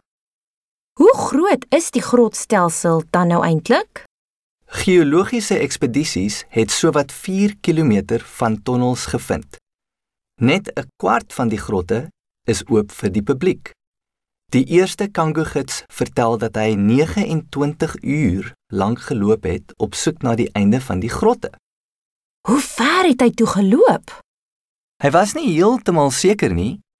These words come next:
Speaker 2: en het gedink hy het vyfentwintig kilometer van die ingang afgeloop, maar hy het nooit die einde bereik nie.
Speaker 1: Regtig?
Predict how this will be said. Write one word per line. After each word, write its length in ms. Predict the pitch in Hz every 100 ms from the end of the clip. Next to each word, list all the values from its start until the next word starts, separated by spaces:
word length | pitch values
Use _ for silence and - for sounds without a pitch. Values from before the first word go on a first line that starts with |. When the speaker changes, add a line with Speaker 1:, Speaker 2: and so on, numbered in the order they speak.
| _ _
Speaker 2:
en 100 | 117
het 160 | 120 -
gedink 440 | 113 92 143 175
hy 160 | 117 117
het 160 | 120
vyfentwintig 880 | - - 175 185 165 151 147 156 151 -
kilometer 600 | 175 185 107 87 117 - _ _ -
van 100 | 127
die 100 | 120
ingang 380 | 127 131 135 123
afgeloop, 600 | 104 - 110 95 87 - - _ _ _ _ _ 104
maar 140 | 98
hy 240 | 101 104
het 140 | 101 101
nooit 480 | 101 123 156 160 -
die 160 | - 117
einde 340 | 113 110 113
bereik 440 | 104 101 92 87 -
nie. 200 | - - _ _ _ _ _
Speaker 1:
Regtig? 960 | - 202 392 440 - - 165 - -